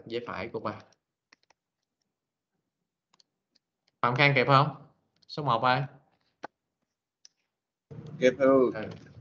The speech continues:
Speaker 1: Thì những cái bài bất phương trình hay cách hiểu là bất đẳng thức là chứng minh bằng quy nạp nó sẽ khó chịu hơn so với đẳng thức.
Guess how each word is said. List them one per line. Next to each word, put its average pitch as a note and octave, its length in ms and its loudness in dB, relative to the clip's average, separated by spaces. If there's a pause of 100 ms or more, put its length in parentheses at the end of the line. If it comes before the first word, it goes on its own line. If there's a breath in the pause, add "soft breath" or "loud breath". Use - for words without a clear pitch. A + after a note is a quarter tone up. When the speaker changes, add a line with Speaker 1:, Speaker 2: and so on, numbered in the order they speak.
(180)
Speaker 1:
Thì C#3+ 180 4
những C#3 160 2
cái G#3+ 80 2
bài C3+ 360 2
bất E3 260 0 (600)
phương E3 280 2
trình C#3 180 4 (120)
hay D3 120 -2
cách F3+ 160 -4
hiểu B2 200 -2
là C#3+ 120 2
bất D3+ 340 -2
đẳng A2 240 -8
thức G3 120 -4 (520)
là G#2+ 500 0
chứng E3 140 -2
minh C#3 180 4
bằng G#2+ 180 -2
quy A#2+ 100 0
nạp G2 300 0
nó B2+ 180 -2
sẽ C3 160 -4
khó C3 340 -2
chịu G2 260 -2
hơn A2+ 260 -2
so A2 180 -8
với A#2 100 -8
đẳng G2+ 200 -6
thức. D3+ 160 -8